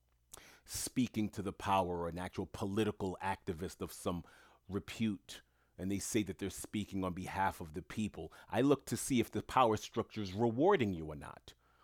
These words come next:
Are you being penalized or rewarded f-, by the power structure? And I'll be able to tell who's who. It's like Harry Truman said, "If you get rich while being in politics, you're a crook."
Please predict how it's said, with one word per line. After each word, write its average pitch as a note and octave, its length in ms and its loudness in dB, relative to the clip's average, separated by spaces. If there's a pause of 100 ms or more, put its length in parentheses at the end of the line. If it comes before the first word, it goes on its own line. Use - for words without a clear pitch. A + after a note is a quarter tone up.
Are G2+ 100 0
you A#2+ 100 4
being A2 360 2
penalized F#3+ 800 4 (260)
or G#2+ 160 4
rewarded F#2+ 540 4
f-, - 160 -20 (120)
by D#2+ 140 -4
the D2 100 -12
power D2+ 320 -6
structure? - 500 -10 (200)
And A2 160 0
I'll D#3+ 100 6
be D3 260 4
able A#2+ 160 2
to G#2 100 -2
tell G2+ 420 2 (200)
who's G2 320 -2
who. D#2+ 160 -8 (300)
It's - 120 -6
like C#3 120 6
Harry C3 300 4
Truman G#2+ 320 0
said, - 300 -6 (180)
"If - 160 -10
you F3 140 -2
get D3+ 200 6
rich C3 360 4
while G2+ 300 4
being G#2+ 420 4
in A2+ 180 2
politics, B2+ 640 4
you're F#2+ 160 -2
a F2+ 60 -6
crook." - 520 -16